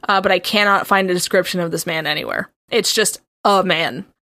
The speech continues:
Uh, Jennifer carried only a couple small bags with her and would be assigned to hotel room twenty-eight oh five on the twenty-eighth floor of the hotel.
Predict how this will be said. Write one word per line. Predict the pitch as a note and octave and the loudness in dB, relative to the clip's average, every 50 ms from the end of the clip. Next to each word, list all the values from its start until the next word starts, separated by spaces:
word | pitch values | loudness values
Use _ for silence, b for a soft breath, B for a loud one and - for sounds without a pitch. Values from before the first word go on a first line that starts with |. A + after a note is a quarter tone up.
| _ - | _ -2
Uh, | - G#3 G3 G3+ G3+ G3 | 0 2 4 2 2 2
Jennifer | - - B3+ C#4+ D4+ - E4 D#4+ D#4+ | 2 2 2 2 2 2 2 0 0
carried | - - C#4 C4+ C4 C4 C4 C4 - | 0 0 0 2 2 2 2 0 0
only | - A3+ A#3+ A#3+ | -2 0 0 0
a | A3+ A3 | 0 0
couple | - C4 B3+ - D4 | -2 -2 0 0 0
small | C#4+ - - C#4 C#4 C#4 | 0 0 0 2 2 2
bags | B3+ B3 A3 G#3 G#3+ G#3+ A#3+ | 2 2 2 2 0 -2 -4
with | B3 - | -6 -2
her | - B3 B3 B3 | 0 2 2 2
and | G#3 - A3 G#3+ | 2 2 0 -2
would | G#3+ G3+ | -2 -2
be | G#3+ G#3+ G#3+ | -2 -2 -2
assigned | G#3+ - A#3 G#3+ G#3+ A3 | -2 0 0 0 0 0
to | A3 | -2
hotel | G#3 G#3 G#3 - A3 G#3+ G#3 | -2 -2 -2 0 0 0 0
room | G#3+ G#3+ G#3 G#3 | 0 0 -2 -2
twenty-eight | - - A3 G#3+ G#3+ G#3 G3+ F#3+ | -2 -2 0 0 0 0 2 0
oh | F3 | 0
five | F#3 - - C4+ C4+ B3+ B3+ B3+ A#3 | 0 0 0 2 4 4 4 2 2
on | - G#3+ G3 | 2 0 0
the | F#3+ | 0
twenty-eighth | - - A3+ G#3+ G#3 G#3 G#3 G3+ - | -2 -2 -2 0 0 0 -2 -2 -4
floor | - - - F#3+ F#3 F3+ F#3 F#3 F3+ | -8 -4 0 2 4 4 4 4 4
of | D#3 F3 F#3 | 2 0 -2
the | F3+ | -4
hotel. | F3+ F#3+ - - - - A#3 A3 A3+ A#3+ B3 B3+ B3 - | -4 -4 -6 -4 -2 0 2 4 4 2 2 0 -2 -4